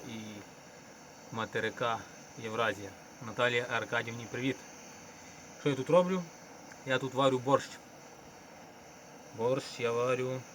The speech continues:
з отакої заготовочки польської. Отака фасолька іспанська. Картошпелька українська вроді.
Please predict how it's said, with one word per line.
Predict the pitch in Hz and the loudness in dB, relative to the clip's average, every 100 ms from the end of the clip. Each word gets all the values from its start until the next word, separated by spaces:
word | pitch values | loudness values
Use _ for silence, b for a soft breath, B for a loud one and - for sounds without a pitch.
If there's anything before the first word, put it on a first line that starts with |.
| - - - - - - - - - - - - - - | -16 -16 -16 -16 -16 -16 -16 -16 -16 -16 -16 -16 -14 -12
з | - | -2
отакої | 143 127 - 127 | 4 4 6 4
заготовочки | 117 117 117 123 120 - - 110 - - - - | 4 0 2 4 2 0 -8 -10 -12 -16 -18 -10
польської. | 113 107 - 135 175 175 - - - - - - - 494 - - - - - - - - | -6 -6 -4 -4 -4 -6 -14 -16 -16 -16 -16 -2 8 10 10 4 4 4 -2 -6 -12 -4
Отака | 120 120 131 | -2 6 6
фасолька | 123 123 113 - 131 120 - 113 107 | 6 4 0 2 2 2 -4 -4 -4
іспанська. | 98 - 135 135 147 - 196 190 190 - - - - - - - - - - - - - - - - - - | -6 0 6 6 4 -2 -6 -4 0 -2 -2 -18 -18 -16 -16 -16 -16 -18 -18 -18 -16 -16 -16 -16 6 6 8
Картошпелька | 143 135 - 156 147 131 - 131 110 139 123 120 110 - - - | 4 6 6 6 6 4 2 0 2 0 2 2 -2 -10 -16 -10
українська | 127 - 120 139 175 - 202 | -8 0 2 2 0 -4 -6
вроді. | 190 208 208 | -4 -4 -6